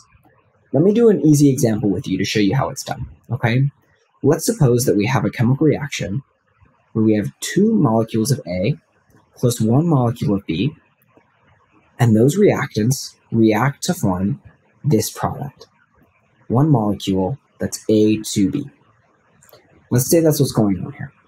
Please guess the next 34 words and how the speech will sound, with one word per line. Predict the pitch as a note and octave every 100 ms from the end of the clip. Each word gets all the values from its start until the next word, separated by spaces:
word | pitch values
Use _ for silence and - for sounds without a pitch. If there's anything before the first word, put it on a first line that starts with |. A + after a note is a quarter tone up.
| _ -
okay? | C3+ C#3+ D#3+ - _ _ _ _ _ _ _ _ _ _
So | -
we're | C#3+ D3
gonna | G3+
wanna | A#3 A3
start | - B2
with | B2
the | C3+
products. | - G3 - - - - _ _
Let's | C3 -
say | - A#2+
we | A#2+ A2
look | A2 C#3
in | D3+
the | C#3
back | C3+ C3
of | C#3
a | B2
book | G#2+ - _ _ -
and | -
we | A2 A2+
find | C#3+ D3+
out | C#3+ C#3
that | G#2+
A | A#2+ C#3
two | C#3+ C#3+
B | C3 A2
has | G#2 G2
a | G2+
standard | - G2+ A2+ C3
heat | C3 A2
of | A2+
formation | A2 G2 G2 G2 G2+
of | G2